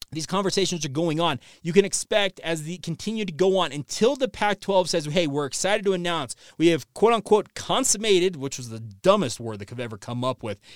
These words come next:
in that statement. "We have consummated a new media rights deal." Then finally, things will die down. Or in the end, will Brett Yormark prevail with his ambition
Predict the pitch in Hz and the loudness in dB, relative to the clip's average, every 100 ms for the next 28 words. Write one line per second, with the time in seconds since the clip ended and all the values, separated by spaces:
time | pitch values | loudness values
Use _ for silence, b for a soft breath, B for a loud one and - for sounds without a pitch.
0 | B 151 151 123 - 151 117 113 - B | B -2 -2 -4 -4 -4 -4 -8 -12 B
1 | B 143 - 190 226 190 208 196 180 190 | B -8 -4 -2 -2 0 0 2 2 0
2 | 190 185 143 151 175 - 120 113 B B | 0 -2 0 0 0 -2 -8 -10 B B
3 | B 117 175 240 226 - 190 202 175 117 | B 0 2 2 0 -2 0 0 -2 -6
4 | 90 _ _ 170 170 160 120 151 131 143 | -10 _ _ -2 -2 -2 -2 -2 -2 -4
5 | 123 85 b b 165 196 240 - 180 196 | -8 -10 b b 6 8 8 4 0 2
6 | 190 220 202 151 - b 156 139 208 175 | 0 2 0 -2 -6 b -2 2 2 4
7 | 151 214 190 175 - - 151 120 185 190 | 4 4 6 2 0 -6 -8 2 4 4
8 | 147 147 151 165 160 139 117 202 - 156 | 2 0 -2 -2 -2 0 2 0 0 -6